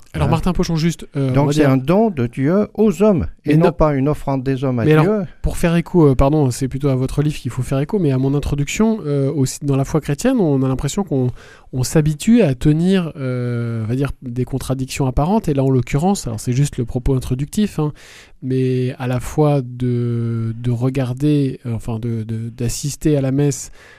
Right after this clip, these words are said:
Speaker 1: à, à, à cette scène, et en même temps, euh, au sacrifice, euh, du Fils, euh, sur, sur l'autel.
Speaker 2: Oui, oui, oui.
Speaker 1: Vous êtes en train de nous dire que
Speaker 2: Ben, c'est-à-dire
Speaker 1: il
Speaker 2: que
Speaker 1: faut
Speaker 2: pendant,
Speaker 1: choisir.
Speaker 2: c'est-à-dire que pendant des siècles,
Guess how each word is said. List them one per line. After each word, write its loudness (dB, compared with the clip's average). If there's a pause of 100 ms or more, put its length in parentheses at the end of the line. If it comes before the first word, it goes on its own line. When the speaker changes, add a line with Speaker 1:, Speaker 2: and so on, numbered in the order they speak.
(160)
Speaker 1:
à, -6
à, -8 (220)
à -6
cette -6
scène, 2
et 0
en -2
même -2
temps, 0
euh, -4
au -4
sacrifice, -4
euh, -8
du 0
Fils, -6 (440)
euh, -6
sur, -4
sur -2
l'autel. 2 (240)
Speaker 2:
Oui, 0
oui, 0
oui. -2
Speaker 1:
Vous 2
êtes 2
en 0
train 0
de 0
nous 0
dire 2
que 0
Speaker 2:
Ben, 2
c'est-à-dire 0
Speaker 1:
il -6
Speaker 2:
que -2
Speaker 1:
faut 2
Speaker 2:
pendant, 4
Speaker 1:
choisir. 2
Speaker 2:
c'est-à-dire -4
que -4
pendant -2
des -4
siècles, -2